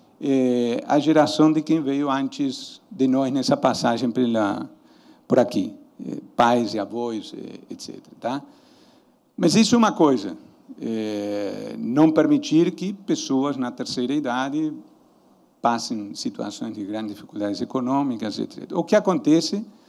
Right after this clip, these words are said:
na prática, permitindo esse tipo de precocidade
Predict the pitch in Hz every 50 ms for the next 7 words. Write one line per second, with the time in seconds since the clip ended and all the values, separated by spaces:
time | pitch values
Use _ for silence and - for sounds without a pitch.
0 | _ _ _ _ _ _ _ _ - 131 127 - - 139 135 151 156 - - 226
1 | 190 - - 156 135 143 135 - - - 135 127 120 139 160 180 175 - - 117
2 | - - 160 165 151 - - 113 107 95 - - _ _ _ _ _ - 123 135
3 | - - 131 123 - 131 117 - - 123 107 117 107 104 101 95 90